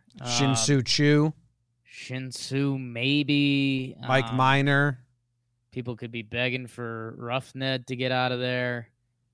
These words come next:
Speaker 2: Um,
Speaker 1: Corey Kluber. He has a
Speaker 2: Yeah, we're
Speaker 1: vesting option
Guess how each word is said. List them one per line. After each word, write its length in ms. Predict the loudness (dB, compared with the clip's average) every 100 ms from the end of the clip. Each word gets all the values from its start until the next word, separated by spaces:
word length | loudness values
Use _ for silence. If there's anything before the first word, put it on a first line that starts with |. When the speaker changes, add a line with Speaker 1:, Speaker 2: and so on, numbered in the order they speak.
| _ _ -14
Speaker 2:
Um, 540 | -10 -8 -8 -10 -16 -20 _ _ _
Speaker 1:
Corey 280 | 2 4 2
Kluber. 560 | 2 4 4 4 0 -4 _ _ _ _ _ _ _ _ _ _ _ _ -2
He 80 | 2
has 160 | 2 2
a 40 |
Speaker 2:
Yeah, 200 | 0 2
we're 60 | 2
Speaker 1:
vesting 400 | 2 0 -2 0
option 640 | 2 2 2 -6 -8